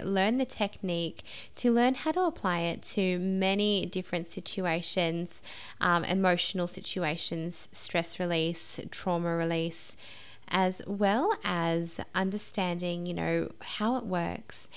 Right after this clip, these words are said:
and what it's all about. And as an advanced E F T practitioner and somebody who, you know, used E F T to, I guess, bring myself out of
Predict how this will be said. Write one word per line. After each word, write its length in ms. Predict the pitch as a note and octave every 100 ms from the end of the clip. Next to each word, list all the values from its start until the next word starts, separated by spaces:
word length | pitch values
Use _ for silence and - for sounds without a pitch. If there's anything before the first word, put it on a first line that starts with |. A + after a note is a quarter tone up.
| - - - -
and 300 | G3 F#3 F#3
what 300 | E3 F#3 F3
it's 180 | F3 -
all 200 | E3 E3
about. 600 | E3 D#3 - - - - - - - - - - -
And 540 | G#3+ G3+ G3+ G3+ G3+ G3+
as 220 | A3+ A3+
an 200 | C4 A#3+
advanced 420 | G#3+ F#3+ F3+ -
E 80 | F#3
F 100 | F#3
T 140 | A#3
practitioner 840 | A#3+ A3+ A3 - F#3+ - F#3 F3 F3 -
and 200 | F#3 F#3
somebody 420 | F#3 F3 F3+ E3+
who, 120 | F#3
you 480 | F#3 E3+ E3 - F3+
know, 120 | F3
used 380 | E3+ F3 G3 -
E 120 | F#3
F 80 | F#3
T 320 | - E3+ D#3+
to, 460 | - F3 E3 D#3+ E3 - - - - - - -
I 60 | G3
guess, 300 | F#3+ F3 -
bring 420 | F3 - F#3 G#3
myself 500 | G#3 F3+ - E3+ E3 -
out 240 | F3 F3 - -
of 320 | E3+ E3